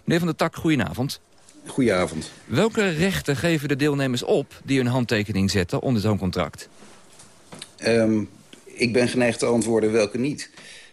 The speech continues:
Speaker 2: Eh, de vraag is of dat nou meteen in de knop gebroken carrières veroorzaakt. Maar het is wel een feit dat vooraf, eh, erg veel, zo niet alles wat mogelijk is, wordt, eh, wordt overgedragen.
Speaker 1: Maar kunt u een voorbeeld geven?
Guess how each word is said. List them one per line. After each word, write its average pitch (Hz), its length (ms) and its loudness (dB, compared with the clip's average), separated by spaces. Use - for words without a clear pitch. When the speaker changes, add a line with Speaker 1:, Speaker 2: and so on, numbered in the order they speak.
Speaker 2:
Eh, - 180 -14
de - 120 -16
vraag 107 340 0
is 107 220 -6
of 107 160 -6
dat 113 160 -4
nou 104 160 0
meteen 104 420 0
in 101 160 -4
de 95 460 -2
knop 131 220 0
gebroken 104 520 0
carrières 113 580 -4
veroorzaakt. 92 880 -4
Maar 104 400 -2
het - 140 -10
is 98 100 -6
wel 101 180 2
een 107 80 -4
feit 117 440 -4
dat 107 180 0
vooraf, 120 680 0
eh, 110 640 -4
erg 135 220 0
veel, 143 460 0
zo 127 160 -2
niet 113 180 0
alles 117 240 0
wat 95 120 -8
mogelijk 107 360 0
is, 123 120 -4
wordt, 120 260 -2
eh, - 80 0
wordt 120 200 -4
overgedragen. 87 680 -2
Speaker 1:
Maar 123 80 2
kunt 170 180 -2
u 202 40 2
een 190 80 0
voorbeeld 175 260 0
geven? 170 360 -4